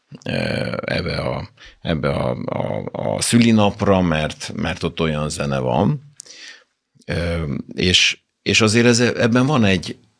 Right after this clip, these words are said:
ha úgy élik meg, hogy ez sértés, és kivonul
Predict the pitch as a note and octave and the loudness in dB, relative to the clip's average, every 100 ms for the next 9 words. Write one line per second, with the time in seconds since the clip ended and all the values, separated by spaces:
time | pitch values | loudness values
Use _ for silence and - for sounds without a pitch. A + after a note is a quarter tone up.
0 | - G2+ A2 B2+ A#2+ G2 F#2 F#2+ F2+ - | -4 2 4 6 6 6 2 0 -2 0
1 | E2 D#2+ - - E2+ D#2+ - F#2+ B2+ - | 0 0 0 0 -2 -4 0 2 2 2
2 | D#2+ - F2 F#2+ G#2+ A2 A2+ B2 - | -2 -2 -2 2 4 6 4 2 -4